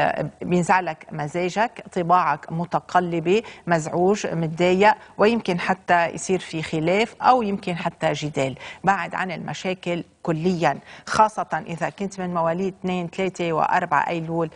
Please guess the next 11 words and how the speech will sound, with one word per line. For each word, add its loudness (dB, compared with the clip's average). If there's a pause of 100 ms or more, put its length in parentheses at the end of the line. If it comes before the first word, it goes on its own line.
(120)
سبتمبر. -2 (500)
ننتقل 4
لبرج 2
الميزان. -2 (640)
مولود 4
برج 0
الميزان، 2
اليوم 0
أفضل 2
من -6
بكرة. -4